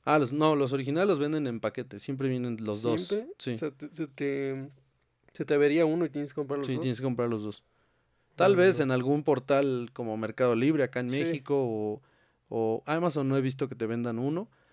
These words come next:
Speaker 1: eh, pero sí, portales de venta directa con, este, eh, sí, persona a persona, tal vez ellos sí te vendan uno, ¿no? Que a lo mejor se le averió el otro y tenga por ahí uno. Pero sí, oficialmente Nintendo siempre te vende los dos.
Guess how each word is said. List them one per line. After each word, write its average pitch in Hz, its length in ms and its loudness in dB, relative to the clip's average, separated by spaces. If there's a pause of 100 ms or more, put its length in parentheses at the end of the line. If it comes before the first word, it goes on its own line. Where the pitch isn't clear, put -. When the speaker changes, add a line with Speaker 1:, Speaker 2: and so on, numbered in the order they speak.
(240)
Speaker 1:
eh, 113 400 -4
pero 135 160 2
sí, 156 160 -4
portales 143 520 2
de 131 80 2
venta 135 360 0
directa 127 480 -2
con, 104 520 -10 (160)
este, 87 480 -14 (320)
eh, 139 200 -20 (200)
sí, 147 160 -4
persona 135 380 -2
a 127 80 -2
persona, 139 380 -2
tal 175 160 6
vez 143 120 0
ellos 135 180 -2
sí 131 80 -6
te 131 120 -6
vendan 117 300 -4
uno, 120 220 -4
¿no? 165 160 -4
Que - 60 -4
a 120 40 0
lo 113 60 -2
mejor 123 160 -4
se 139 120 -6
le 123 80 -2
averió 110 280 -2
el 123 60 -2
otro 123 240 -2
y 110 60 -6
tenga 120 420 -6
por 107 140 -4
ahí 123 120 -2
uno. 151 180 -2 (560)
Pero 147 200 2
sí, 165 200 2
oficialmente 165 840 4
Nintendo 131 420 0
siempre 131 280 -4
te 123 100 -4
vende 117 240 -2
los 104 200 -4
dos. - 280 -8